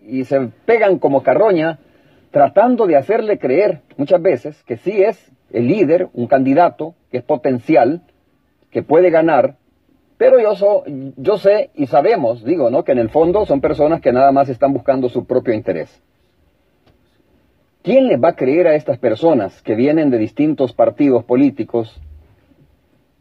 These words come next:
¿Quién les va a creer ese discurso de independientes? Aquellos que dicen, "No, es que mi interés,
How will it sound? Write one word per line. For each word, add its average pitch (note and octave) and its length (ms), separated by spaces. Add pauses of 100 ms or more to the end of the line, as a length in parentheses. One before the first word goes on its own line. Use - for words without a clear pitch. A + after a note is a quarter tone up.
(500)
¿Quién G#3+ 160
les G3 120
va F3+ 40
a F3+ 60
creer F#3 240
ese E3+ 160
discurso F3 500
de D#3 80
independientes? D3 1080 (720)
Aquellos E3 320
que E3 120
dicen, C#3 260
"No, F#3 320
es D#3+ 140
que E3+ 100
mi D#3+ 100
interés, D3 560